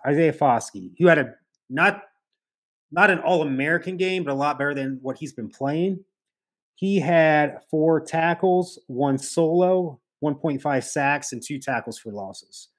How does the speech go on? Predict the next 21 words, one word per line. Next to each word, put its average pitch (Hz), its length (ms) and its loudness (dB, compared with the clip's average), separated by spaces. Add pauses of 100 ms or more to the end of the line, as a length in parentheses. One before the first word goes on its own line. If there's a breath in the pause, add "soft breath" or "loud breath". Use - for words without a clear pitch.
(400)
So 165 640 8 (580)
just 175 160 -10
trying 185 180 2
to 135 60 0
get, 131 180 0
who 214 140 0
else 190 140 -2
had 120 100 -4
a 101 60 -8
sack? 107 580 -8
Uh, 120 100 -4
Maris 156 360 2
Leofau 147 500 2
had 131 100 -2
a 123 60 -4
half 135 240 -4
a 143 40 -2
sack. 143 540 0 (960)
Isaiah 135 340 2
had 127 240 0
two. 139 580 4